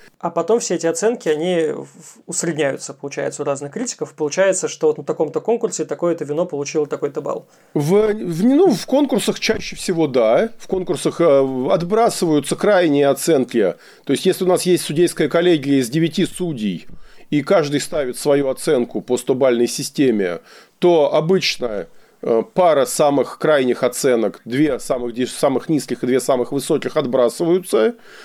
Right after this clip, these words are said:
Speaker 2: для того, чтобы исключить влияние к-, одного критика там на судьбу дальнейшую вина.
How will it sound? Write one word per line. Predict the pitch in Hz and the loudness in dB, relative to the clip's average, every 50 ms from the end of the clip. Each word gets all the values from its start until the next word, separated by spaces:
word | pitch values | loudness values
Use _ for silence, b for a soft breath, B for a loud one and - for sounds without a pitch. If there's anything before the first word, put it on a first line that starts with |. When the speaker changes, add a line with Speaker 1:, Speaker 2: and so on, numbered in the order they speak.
| B B B | B B B
Speaker 2:
для | B 156 160 | B 0 0
того, | 160 185 180 185 170 | 2 2 4 4 2
чтобы | - - 185 165 160 175 | 2 0 0 2 2 2
исключить | 170 - - 185 185 170 - - 214 170 143 - - - b b b b b b b - | 2 2 0 0 0 0 0 0 0 0 -2 -4 -12 -16 b b b b b b b -4
влияние | 139 120 156 180 180 165 185 185 170 160 151 143 131 117 | -2 0 0 2 2 4 4 4 4 4 4 4 2 2
к-, | - - | 2 0
одного | 156 143 143 151 156 165 165 151 | 0 2 2 4 2 4 2 0
критика | - - 165 170 160 - - 123 - 127 | 0 0 -2 -2 -2 -2 -4 -4 -4 -4
там | - - 113 113 110 110 110 107 104 104 104 101 110 | -2 0 0 2 2 0 -2 -2 -2 -4 -2 -2 0
на | 123 123 117 113 110 107 98 95 95 92 90 - - | 2 2 4 4 2 2 2 0 -2 -4 -8 -12 -10
судьбу | - - 165 156 143 156 170 147 | -6 -2 -2 -2 -2 -2 0 0
дальнейшую | 127 127 123 123 131 127 110 - - - 113 110 | 2 2 2 2 2 2 0 0 -2 -2 0 0
вина. | 107 123 123 117 107 95 90 | 0 2 2 2 2 2 0